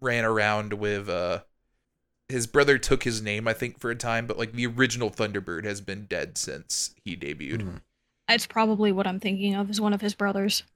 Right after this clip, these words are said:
Speaker 1: Yeah, uh, Warpath, I believe, took his name at a point. Um, but yeah, so the ghost disappears not long after. Uh, everybody's looking real spooked.
Speaker 3: Mm-hmm.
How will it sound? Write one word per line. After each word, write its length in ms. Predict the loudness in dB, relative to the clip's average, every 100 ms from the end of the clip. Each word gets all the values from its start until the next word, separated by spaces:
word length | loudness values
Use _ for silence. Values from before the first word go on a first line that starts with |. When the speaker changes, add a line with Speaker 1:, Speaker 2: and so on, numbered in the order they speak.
| _ _ _ _ _ _ _ -2
Speaker 1:
Yeah, 300 | 2 2 0 0
uh, 300 | 4 6 6 2
Warpath, 800 | 2 10 10 10 6 6 4 2 -4
I 80 |
believe, 380 | -4 -4 -6 -4
took 180 | -6 -6
his 140 | -8
name 300 | -12 -14 -16 -18 _
at 240 | -12 -12 -12 -16
a 60 |
point. 240 | -14 -14 -16 _ _ _ _
Um, 300 | -2 -2 0
but 120 | 2 8
yeah, 320 | 12 12 8
so 420 | 6 8 8 6
the 200 | 2 0
ghost 360 | 6 8 8 4
disappears 540 | -2 -2 0 0 2
not 180 | 2 2
long 220 | 2 4
after. 480 | 2 4 4 4 2 -10 -4
Uh, 300 | -2 0 -4 0
everybody's 600 | 2 2 4 2 2 -2
looking 280 | -2 -2 -2
real 200 | 0 0
spooked. 640 | -2 0 0 -2 -6 -16 -16 _ _ _ _ _ _
Speaker 3:
Mm-hmm. 380 | 10 12 12 12